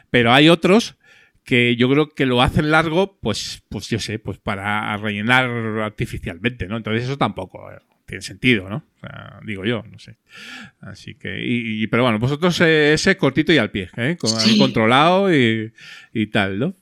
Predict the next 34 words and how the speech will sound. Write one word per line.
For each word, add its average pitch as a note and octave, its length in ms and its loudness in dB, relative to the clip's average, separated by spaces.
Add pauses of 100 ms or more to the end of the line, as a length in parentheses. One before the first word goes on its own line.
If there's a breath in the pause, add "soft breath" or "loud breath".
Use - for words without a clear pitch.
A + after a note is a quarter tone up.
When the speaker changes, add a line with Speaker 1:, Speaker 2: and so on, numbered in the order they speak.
Speaker 1:
Fenomenal. F#2+ 580 -6 (460 loud breath)
Muy A2+ 180 -2
bien, A#2+ 160 0
Galeana. A#2+ 440 2
Ahora, D3 380 6
bueno, D3 280 -2
pues A2 240 -2
un A2+ 120 -4
poquito C#3 300 2
futuro, F#3 400 2
¿no? F#3 220 -2
Entiendo D#3+ 480 0
que C3 380 0
seguís B2+ 460 0 (460)
ahí G#2+ 200 2
potentes D3 600 0
esta C3 320 0
temporada, A#2+ 540 0
¿no? F3 260 -2 (200)
Speaker 2:
Sí, D#4+ 260 2
esta A3+ 260 -2
temporada A3+ 720 0
seguiremos, G3 600 -2
en E3+ 120 -4
principio, G#3 680 -2 (240 loud breath)
no A3 260 2
creo G#3+ 220 2
que G3 220 4
ha-, F3+ 320 0
hagamos E3 400 -4
cambios, A#3 480 0
porque - 280 -8
aquí E3+ 220 -2
nunca, C4 420 6